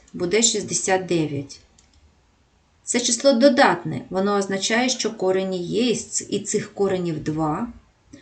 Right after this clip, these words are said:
але вони не цілі числа, тому нам не вдалося підібрати ці корені, е, і записати відпо-, у відповіді.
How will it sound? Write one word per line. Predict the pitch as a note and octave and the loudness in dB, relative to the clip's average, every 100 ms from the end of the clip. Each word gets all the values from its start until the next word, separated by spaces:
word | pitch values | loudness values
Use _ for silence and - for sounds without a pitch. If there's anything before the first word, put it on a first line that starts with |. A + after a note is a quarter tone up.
| _ | _
але | - F3+ G3 D#4+ | -6 -2 4 4
вони | E4 D#4+ E4 | 6 4 4
не | D#4 D4+ | 4 2
цілі | - C#4 B3+ A3+ | 0 0 2 2
числа, | - A3+ A#3+ C4+ | 0 0 0 -2
тому | - A3+ A3 | 0 2 4
нам | A3 G3+ | 2 2
не | G#3 | 0
вдалося | F#3 F#3+ F#3+ A#3+ A#3+ | 2 4 4 2 0
підібрати | A#3 F#3+ F#3 F3 G3 A3 | -2 -2 -2 0 0 0
ці | - - | -6 -8
корені, | - - G#3+ A3 A3+ - - - - - _ | -4 -2 0 0 -2 -10 -20 -20 -20 -20 _
е, | F#3 F3+ F3 E3 - - - - - - - _ _ - - _ _ _ _ | -8 -4 -2 -4 -6 -16 -20 -20 -20 -20 -20 _ _ -20 -20 _ _ _ _
і | G3+ G3+ | -2 0
записати | F#3+ F#3 F#3+ - F#3+ - F#3 - - _ _ - | 0 0 -2 0 -2 -2 -4 -4 -12 _ _ -14
відпо-, | F3 F3 - - | -8 -6 -6 -6
у | - F#3 | -4 -2
відповіді. | F3 - - D3+ - | 0 -2 -4 -6 -8